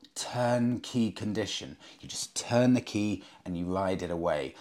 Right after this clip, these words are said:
Low kilometers, well maintained, with no needs. Drive it anywhere. Serious offers only, please.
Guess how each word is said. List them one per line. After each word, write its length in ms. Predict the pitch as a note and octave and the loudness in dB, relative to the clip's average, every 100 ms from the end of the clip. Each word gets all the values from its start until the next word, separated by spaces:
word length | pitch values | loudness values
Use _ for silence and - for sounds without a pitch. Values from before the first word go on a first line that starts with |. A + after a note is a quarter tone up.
| - | -4
Low 200 | F#2+ B2+ | 6 6
kilometers, 720 | C#3 C#3+ C3 A#2+ B2 G2+ - - - | 8 6 6 4 0 0 -4 -8 -4
well 240 | G2 B2 | 6 8
maintained, 800 | C3+ C3 B2+ - A2+ A2 A2 - - - - - | 8 8 6 4 0 2 2 0 -6 -20 -20 0
with 260 | C#3 B2+ B2 | 0 2 6
no 280 | C#3+ D3+ | 10 12
needs. 580 | D#3 D3+ F3+ A2+ D#2 - | 12 10 10 8 4 2
Drive 300 | - D#3+ D#3+ | 10 12 12
it 60 | D#3+ | 12
anywhere. 380 | D#3+ C#3 G2 E2+ | 12 12 10 4
Serious 920 | - D#3+ D3+ D3+ C#3 - - - - - | 6 12 12 12 10 6 0 -4 -8 0
offers 600 | A#2 - A2+ A2 - - - | 0 0 -2 0 -2 -2 -2
only, 640 | G#2+ G#2+ G#2+ G#2 G#2 F#2 - | 0 0 -2 -2 -2 -2 -6
please. 1000 | - - C3 C#3 F#2 A#1+ G1+ - - - | -14 0 8 8 6 -2 -10 -6 -6 -8